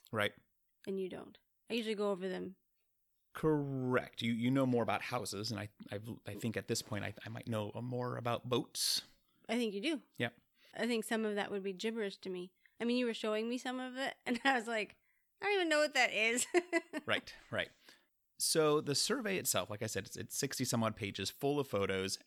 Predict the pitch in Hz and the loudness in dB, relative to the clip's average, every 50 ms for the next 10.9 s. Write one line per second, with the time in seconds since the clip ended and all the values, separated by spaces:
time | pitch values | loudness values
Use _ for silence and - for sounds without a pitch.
0 | - 110 110 104 104 101 107 110 113 117 110 107 104 - - - 113 110 104 104 | -6 -4 -2 -2 -2 -2 0 0 2 2 2 0 0 -2 -2 -2 0 0 0 0
1 | 104 - - _ - - - - - - _ - - 117 113 110 101 - - - | -2 -4 -8 _ -20 -20 -20 -20 -20 -20 _ -4 0 0 2 0 0 -4 -8 -10
2 | - 139 233 247 - 240 110 123 110 101 - 92 98 104 - - 113 110 104 113 | -4 -2 -2 0 0 0 0 0 0 -2 -2 -6 -8 -8 -6 -4 -4 -4 -2 0
3 | 107 - - - 170 196 180 165 175 180 175 165 165 151 - 123 113 110 110 107 | 0 2 2 2 2 2 2 2 2 2 2 2 2 0 0 0 2 2 2 2
4 | 104 - - - - - - 120 117 117 101 - - - - 147 156 160 143 127 | 2 2 2 2 0 -2 -2 -2 -2 -2 -4 -6 -4 -2 -2 0 2 4 4 4
5 | 120 120 113 113 - - 107 101 104 98 101 98 98 95 95 95 98 - - - | 4 4 2 0 0 0 -2 -2 -2 -2 -2 -2 -2 -4 -4 -4 -4 -6 -6 -8
6 | _ _ _ _ _ _ _ 127 113 107 104 90 107 131 147 160 143 - - - | _ _ _ _ _ _ _ -4 0 0 2 2 2 2 2 0 0 0 -2 0
7 | - 120 117 107 98 - 104 95 92 95 92 92 101 101 107 113 110 117 117 120 | 0 2 2 2 0 -2 -4 -6 -6 -6 -8 -8 -10 -10 -12 -10 -8 -8 -6 -4
8 | 117 113 - - - 120 113 117 113 - - 110 101 - - - - 262 247 226 | -4 -4 -6 -6 -8 -6 -4 -2 -2 0 0 0 0 0 0 2 2 0 2 2
9 | 233 240 - - 240 269 302 277 - 226 196 202 - 202 - - - 185 - - | 2 0 0 -2 -2 -4 -4 -4 -4 -6 -8 -6 -6 -8 -6 -8 -10 -12 -12 -10
10 | 208 202 - - _ _ _ - - 127 117 117 113 107 104 98 98 95 | -12 -12 -12 -14 _ _ _ -2 0 2 4 4 4 4 2 0 -2 -6